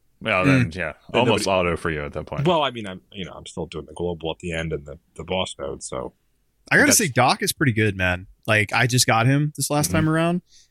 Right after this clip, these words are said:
Speaker 2: and he, I mean, I got, I bought the, uh, I had five red stars, bought the upgrade to six.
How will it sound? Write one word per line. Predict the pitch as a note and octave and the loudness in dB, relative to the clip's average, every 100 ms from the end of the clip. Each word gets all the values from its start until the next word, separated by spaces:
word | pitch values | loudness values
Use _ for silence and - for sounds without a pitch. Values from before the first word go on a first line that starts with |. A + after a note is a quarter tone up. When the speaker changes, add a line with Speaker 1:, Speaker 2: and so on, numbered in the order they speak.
| _ | _
Speaker 2:
and | A2+ A#2 A2+ A2 G#2+ G2+ G#2 | 2 4 4 4 2 0 -6
he, | - A#2 C3+ D3 A#2+ G#2+ G2+ F#2 G#2+ | -4 4 6 6 4 4 0 -2 0
I | |
mean, | A2 | 2
I | G#2+ | 4
got, | A2+ A2 - | 4 2 0
I | A2 | -2
bought | G#2 A#2 - | 2 0 0
the, | A2 G2+ | 2 2
uh, | G2 | 2
I | F#2+ G#2 | 2 2
had | A#2 | 0
five | - A2 G#2+ | 0 0 2
red | G#2+ | 0
stars, | - A2+ A2 G#2+ | 0 2 4 2
bought | - G#2+ - | 2 0 2
the | G#2 | -2
upgrade | - G#2+ G2 | 0 -2 0
to | |
six. | - G#2 G#2+ - - | 2 4 2 2 -2